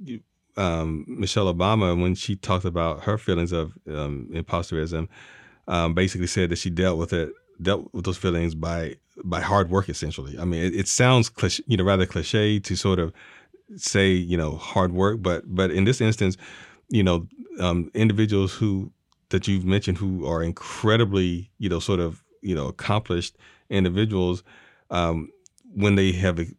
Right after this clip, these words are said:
experienced these imposter feelings, they, nevertheless, they have worked in, they have worked and they continue to work, for those who are, you know, still alive, incredibly hard,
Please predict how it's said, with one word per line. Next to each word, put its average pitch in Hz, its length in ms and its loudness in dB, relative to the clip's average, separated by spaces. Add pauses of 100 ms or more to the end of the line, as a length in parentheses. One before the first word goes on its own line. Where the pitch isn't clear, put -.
(120)
experienced 135 680 2
these 98 160 0
imposter 92 340 -2
feelings, 87 460 0 (1000)
they, 101 580 2 (220)
nevertheless, 104 800 2
they 98 680 0 (280)
have 92 280 -2 (300)
worked 95 420 0 (200)
in, 92 240 -2 (300)
they 101 220 2
have 117 400 2
worked 101 220 2
and 98 100 2
they 98 100 4
continue 117 420 4
to 95 100 2
work, 87 200 -2
for - 100 -8
those 92 140 0
who 95 80 0
are, 87 60 -2
you 104 160 -4
know, 85 80 -2
still - 160 -6
alive, 95 340 0
incredibly 110 640 0
hard, 92 460 2